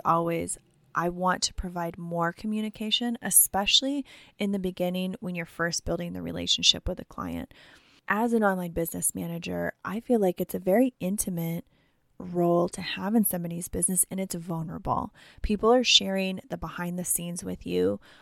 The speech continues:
A lot of times those behind the scenes don't look like what we all expect to see on, like, an Instagram perfect feed. You know, the back end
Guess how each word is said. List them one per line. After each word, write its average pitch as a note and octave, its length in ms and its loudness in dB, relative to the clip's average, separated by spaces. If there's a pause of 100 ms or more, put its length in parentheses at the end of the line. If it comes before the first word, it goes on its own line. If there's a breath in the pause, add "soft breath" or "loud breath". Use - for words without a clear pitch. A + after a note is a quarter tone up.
A F3+ 80 0
lot F3+ 220 2
of G3 80 -2
times A#3 320 -2
those F3+ 180 -2
behind F3 380 -8
the F3 80 -8
scenes F3+ 640 -4 (580)
don't E3+ 380 -4
look F#3+ 340 -4
like A#3+ 440 0 (100)
what F#3 640 4 (440)
we F#3 280 2
all F3+ 500 0 (360)
expect - 500 2
to F3+ 100 0
see G#3 560 2
on, F3 180 -2
like, F3 180 -6
an G3+ 100 -2
Instagram F3 840 -6
perfect - 480 -2
feed. F#3+ 460 -10
You F#3+ 80 -4
know, F#3+ 100 -2
the F#3 100 -6
back E3 300 -2
end E3+ 320 -6